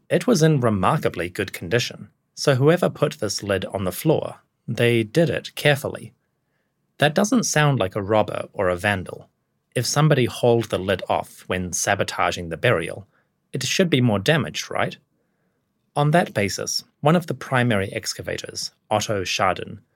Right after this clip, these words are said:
wondered, did the lid ever go on top of the sarcophagus? Or did the mourners place the mummy in the casket, cover it with a shroud,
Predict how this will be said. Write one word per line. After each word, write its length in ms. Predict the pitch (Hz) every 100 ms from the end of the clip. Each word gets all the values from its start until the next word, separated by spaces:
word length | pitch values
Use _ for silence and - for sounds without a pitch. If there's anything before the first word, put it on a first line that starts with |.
| _ -
wondered, 420 | 123 131 131 123 _ _ _ _ -
did 160 | 160
the 80 | 165
lid 300 | 160 220 233 _ -
ever 260 | 117 151
go 200 | 156 165
on 100 | 170
top 180 | 160 151
of 120 | 156
the 120 | - 160
sarcophagus? 840 | 160 156 160 156 180 220 - - _ _ _ _ -
Or 360 | 123 131 127 - _ -
did 200 | 139 202
the 160 | 208 202
mourners 640 | 147 131 127 87 82 82
place 400 | - - 139 135
the 100 | -
mummy 340 | 123 101 101 -
in 140 | 107
the 80 | 92
casket, 600 | - 110 98 - - - _ _ _ -
cover 280 | 139 151
it 160 | 123 -
with 120 | 131
a 40 | 131
shroud, 560 | - - 90 - 107